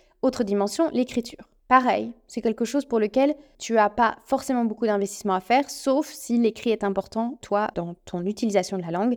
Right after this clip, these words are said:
Mettons que tu veuilles devenir un auteur qui écrit des livres directement en anglais, là, tu vas te faire accompagner, évidemment. Tu peux la développer gratuitement avec des outils en ligne comme Chat G P T, tu peux journaler gratuitement, tu peux trouver encore une fois un partenaire de langue qui va corriger tes écrits, ou tu peux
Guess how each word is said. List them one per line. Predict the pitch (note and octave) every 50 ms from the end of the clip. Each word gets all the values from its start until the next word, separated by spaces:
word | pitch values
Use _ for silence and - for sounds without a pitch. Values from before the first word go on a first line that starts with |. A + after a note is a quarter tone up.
| -
Mettons | - A3+ A#3 A#3 A#3 A#3 A#3+
que | A#3
tu | A#3 - G#3+
veuilles | G3 F#3 F#3+ F#3+ F#3
devenir | F#3+ F#3+ F#3+ G3 G3 G3 F#3 -
un | - F#3+ G3
auteur | G3+ G#3 G#3 - A#3 A3 G#3+ -
qui | - -
écrit | F#3+ - - - G3+
des | F#3
livres | F#3+ F3+ F#3+ F#3 G3
directement | - - G3+ F#3+ - - - G3 F#3
en | F3 F3
anglais, | E3+ F3 E3+ G3+ A3+ B3 C4+ -
là, | - F3 F3 E3+
tu | - - F3
vas | D#3+
te | - -
faire | F3 E3
accompagner, | D#3+ - - F3+ - F#3+ G3 G3+ G3 F3+
évidemment. | F#3+ - F#3 G3 G3 G3 F#3+ F3 - _ -
Tu | - D4 C4
peux | - E4+
la | D4+ C4+ A#3+ G#3+
développer | G#3 A#3 G#3 G#3+ A3 A3 - G#3+ G3+ F#3+
gratuitement | G3 - A3+ A3+ A#3+ A#3 A#3+ A3 - A3 G#3+ G#3 G#3 G3+ - - _
avec | - G3 F#3+ F3+ F#3 F3+
des | F3+ F#3+ F#3 G3
outils | F#3+ - - - G3
en | F#3
ligne | F#3 G3 G3+ G3
comme | - F#3 F3 F3 E3+
Chat | - A#3 G#3+ G3
G | - G3
P | - - E3
T, | - - G#3+ A3+ A#3 B3 B3 A#3+ A#3+
tu | - -
peux | - - G3 F#3+ F#3+ G3 F#3+ F#3+ F#3+ F#3+ F#3 F3+
journaler | - G#3+ G3+ G3+ F#3+ F3+ F#3
gratuitement, | - F#3 F#3 F3+ - G3 - A3 A3 A3 A3 A3+ A3
tu | - -
peux | G3
trouver | - - - G3 F#3+ F3+ F#3
encore | - G#3 G3+ - G3+ G#3
une | G#3
fois | G3+ G#3+ G3
un | F#3 F3+
partenaire | F3+ F#3 F#3 - - G#3+ G#3 G3
de | G3+ G3
langue | F#3+ F#3+ G3 G3+
qui | G3 - G3
va | F#3 E3
corriger | - - A3 A#3 A#3 A3+ B3
tes | A#3+ B3+ A3+ A3
écrits, | A#3 A#3 - - A#3+ A#3 A#3 - -
ou | - B3+ C4
tu | C4 - G#3+
peux | - - - F#3 F#3+ G3+ G#3+